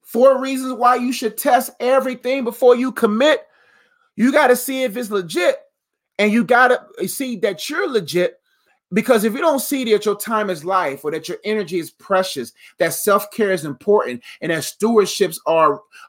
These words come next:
are, are your responsibilities, and if you have no targets,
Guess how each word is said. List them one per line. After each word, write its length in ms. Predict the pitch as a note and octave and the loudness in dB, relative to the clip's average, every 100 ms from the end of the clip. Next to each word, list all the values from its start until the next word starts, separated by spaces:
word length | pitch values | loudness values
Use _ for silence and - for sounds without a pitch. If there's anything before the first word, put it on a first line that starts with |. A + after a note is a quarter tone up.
| F3 | 2
are, 260 | E3+ D#3+ - | 2 2 0
are 180 | E3 D#3+ | 2 2
your 140 | E3 | 0
responsibilities, 880 | D3+ D3 - F3 D#3 C3+ F3+ A#3+ F#3 | -2 -6 -2 -2 -2 -2 0 2 0
and 80 | E3 | -2
if 80 | E3+ | -2
you 60 | |
have 160 | G3+ E3 | 0 0
no 120 | D3+ | -2
targets, 540 | C#3 B3 D4 G#3+ A#2+ | -6 0 2 2 -2